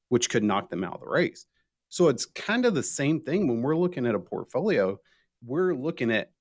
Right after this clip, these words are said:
all the pitfalls that you could run into, whether it's the risks that you're taking, the taxes that you could be paying, anything that we can make little gains on, little improvements to put you in a better situation.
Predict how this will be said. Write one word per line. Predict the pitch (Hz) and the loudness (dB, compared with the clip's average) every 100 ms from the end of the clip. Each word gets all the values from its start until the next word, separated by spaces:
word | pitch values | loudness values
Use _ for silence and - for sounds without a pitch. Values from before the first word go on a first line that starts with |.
| _ | _
all | - 160 | 0 0
the | 135 | 0
pitfalls | 151 - 120 113 | -2 -2 0 0
that | 104 | -2
you | 101 | -6
could | 104 104 | -10 -4
run | 101 98 | 0 0
into, | 92 - - _ _ _ _ | -2 -8 -16 _ _ _ _
whether | 110 107 107 | 0 2 2
it's | 95 - 101 | 0 -4 -10
the | 98 | -4
risks | 101 131 - | 0 2 2
that | |
you're | 117 131 | 0 0
taking, | 143 139 143 135 135 _ _ - | 0 0 0 -4 -4 _ _ -20
the | |
taxes | - - 110 - 123 | -12 -8 -6 -2 0
that | 123 - - | 0 -2 -6
you | |
could | 113 131 | 0 0
be | 113 | 0
paying, | 107 123 127 131 - _ _ _ _ - | -4 -2 -2 -2 -8 _ _ _ _ -4
anything | 175 208 190 - 151 160 | 0 0 -2 -2 0 2
that | 131 117 | 0 -2
we | 123 | -4
can | - 110 110 - | -4 -8 -8 -8
make | 117 135 135 - | -2 -2 -4 -18
little | 110 123 170 185 | -8 -2 0 0
gains | 120 127 160 160 107 | -2 0 2 2 0
on, | 90 90 - _ _ _ | -4 -6 -10 _ _ _
little | 127 151 160 | -2 -2 0
improvements | 101 101 - 202 226 - 104 104 | -4 -6 -6 -6 -4 -2 -4 -6
to | - | -12
put | 110 147 143 147 | -8 -6 -4 -2
you | 135 | 2
in | |
a | 113 | 2
better | 98 107 98 | 2 0 -2
situation. | - - 98 170 175 - | -8 -6 -2 -2 -4 -12